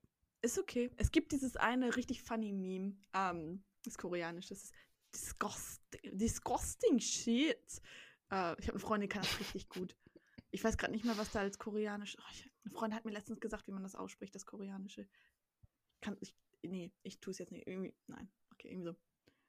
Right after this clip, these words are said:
Nein, <laughs> ich, ich sag's nicht. Ich hab keine Ahnung, ich weiß, ich hätte irgendeinen Bullshit jetzt gerade gesagt, der vielleicht auch noch ein bisschen racist rübergekommen wäre, wenn ich einfach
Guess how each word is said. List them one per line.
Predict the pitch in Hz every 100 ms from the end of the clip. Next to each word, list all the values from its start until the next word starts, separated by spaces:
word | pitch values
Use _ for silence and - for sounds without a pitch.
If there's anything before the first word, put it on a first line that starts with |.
| _ - - -
Nein, | 254
<laughs> |
ich, | 269
ich | 302 285 262 381 -
sag's | 294 - -
nicht. | 339 302 - 370 330
Ich | 330
hab | 330 320
keine | - 302 269
Ahnung, | 277 302 381
ich | 311
weiß, | 277 480 453
ich |
hätte | 370 320
irgendeinen | 285 - 349 277
Bullshit | 269 285 349 -
jetzt | 208 208
gerade | - 202 208
gesagt, | 208 208 214
der | 285
vielleicht | 240 285
auch | 339
noch | 294 320
ein |
bisschen | 302 320 277
racist | 247 302 302 247
rübergekommen | 294 262 233 269 233
wäre, | 240
wenn | 240
ich | 240
einfach | 233